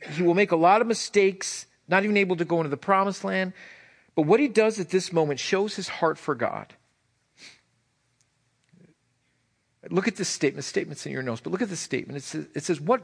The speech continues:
what Moses does here is Moses turns down God's blessings if it meant that God would not go with them."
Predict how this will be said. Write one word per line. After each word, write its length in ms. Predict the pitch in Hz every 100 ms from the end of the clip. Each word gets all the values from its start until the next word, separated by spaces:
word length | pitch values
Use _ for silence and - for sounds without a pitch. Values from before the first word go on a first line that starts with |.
| -
what 180 | 170 254
Moses 420 | 226 214 185 170
does 240 | - 156 147
here 140 | 131
is 100 | 117
Moses 500 | 127 156 214 247 226
turns 320 | - 180 143
down 480 | - 151 151 160 143
God's 460 | 139 131 165 165 - -
blessings 600 | 143 147 - 120 104 - - -
if 180 | 139 -
it 100 | -
meant 300 | 139 151 -
that 220 | - -
God 320 | 127 143 151
would 160 | 135 120
not 280 | 123 123 -
go 120 | 120
with 300 | 107 107 95
them." 200 | 87